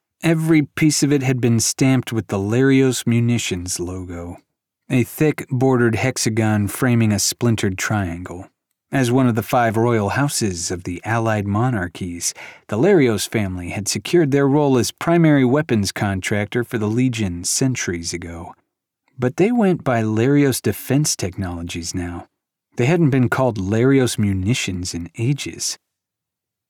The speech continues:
Kavalan cleared his throat. "Uh,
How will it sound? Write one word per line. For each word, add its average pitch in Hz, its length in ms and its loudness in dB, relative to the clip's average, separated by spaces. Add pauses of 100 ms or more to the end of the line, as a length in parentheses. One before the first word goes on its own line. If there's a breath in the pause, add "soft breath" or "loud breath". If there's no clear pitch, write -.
Kavalan 95 580 -4
cleared 104 280 -4
his 87 220 -6
throat. 101 440 -8 (880)
"Uh, 110 400 0